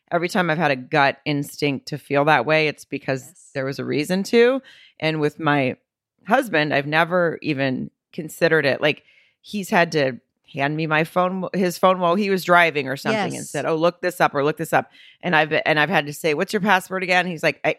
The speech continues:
Speaker 1: I've given it to you a million times." And I'm like, "Yeah, I don't need to remember it 'cause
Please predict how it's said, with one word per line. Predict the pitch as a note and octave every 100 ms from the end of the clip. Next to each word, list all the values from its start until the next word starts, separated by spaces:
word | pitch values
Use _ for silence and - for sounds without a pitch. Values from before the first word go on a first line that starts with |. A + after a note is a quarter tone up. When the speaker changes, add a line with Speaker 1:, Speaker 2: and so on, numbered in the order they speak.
| -
Speaker 1:
I've | D#3
given | - E3 D3+
it | C#3+
to | D#3
you |
a | C#3
million | C#3 C3
times." | C3 B2+ C3 C3
And | -
I'm | C#3+
like, | C#3+ C#3+
"Yeah, | F3
I | -
don't | F#3+
need | F#3+ F#3
to | E3
remember | D#3 D#3 D3
it | B2+ - _ _ _
'cause | - E3+ -